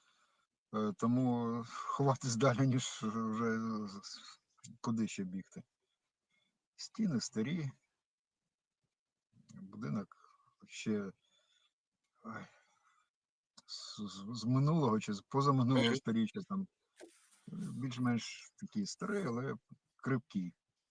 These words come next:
Speaker 2: Ну, стіни старі, значить, товсті, я правильно розумію?
Speaker 1: А, товсті стіни, ну, такі він, ну,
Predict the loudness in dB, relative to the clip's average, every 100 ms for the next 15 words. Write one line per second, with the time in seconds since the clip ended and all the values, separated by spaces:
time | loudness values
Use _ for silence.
0 | _ _ 4 12 12 12 12 12 12 12
1 | 12 12 12 12 12 12 12 12 12 12
2 | 12 12 12 12 6 2 -4 _ _ -10
3 | -4 -2 -4 -6 -4 -4 0 0 2 0
4 | -2 -6 -10 -12 -8 -2 0 0 0 2
5 | 0 0 -2 -6